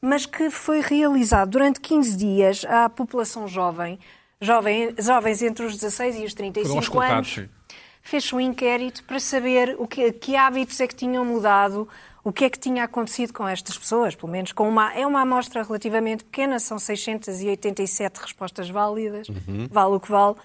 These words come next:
Speaker 1: ah, mas tem alguns resultados curiosos. Então, por exemplo, trinta e sete por cento revelaram, ah, terem, ah, diminuído muito, ah, os hábitos, o consumo de tabaco.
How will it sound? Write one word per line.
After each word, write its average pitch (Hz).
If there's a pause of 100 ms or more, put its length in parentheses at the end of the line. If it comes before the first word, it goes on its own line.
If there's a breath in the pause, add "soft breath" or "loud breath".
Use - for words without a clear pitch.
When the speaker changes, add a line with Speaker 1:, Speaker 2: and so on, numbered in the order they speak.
(480 loud breath)
Speaker 1:
ah, 220
mas 294 (140)
tem 302
alguns 262
resultados 240
curiosos. -
Então, 220 (600 loud breath)
por 302
exemplo, 233
trinta 320
e 320
sete 311
por -
cento 330 (300)
revelaram, 262
ah, 233 (360)
terem, 240
ah, 208
diminuído 226
muito, 226 (380 soft breath)
ah, 196
os 202
hábitos, 214
o 233
consumo 214
de 208
tabaco. 233